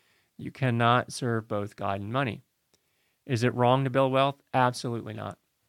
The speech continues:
And we encourage you to do that because we see the power of building wealth and God's ability to enrich the kingdom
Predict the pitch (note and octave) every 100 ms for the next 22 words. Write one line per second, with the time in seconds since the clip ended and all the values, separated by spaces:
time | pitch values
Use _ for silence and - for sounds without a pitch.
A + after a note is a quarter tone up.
0 | _ B2 A#2+ A#2+ B2 A#2 E3 E3+ C3+ A#2
1 | A2+ C3 A2+ G2+ B2+ - A#2 C3 E3+ -
2 | D#3 C3+ A#2+ - C3 D#3 D3 A#2+ A2+ -
3 | _ _ _ _ - A#2 A2 A#2+ C3+ D3+
4 | D#3 B2+ A2 G#2+ G#2+ - _ _ _ _
5 | _ _ - B2 A#2+ A#2 A#2 A#2 - _
6 | _ _ - B2+ B2+ C#3+ D3 A#2+ C3 B2
7 | A#2+ A2+ A2+ - A2+ A2+ A2+ A2 - _
8 | - B2 A2+ A#2+ D#3 - - E3+ - E3+
9 | D3 G2+ G2+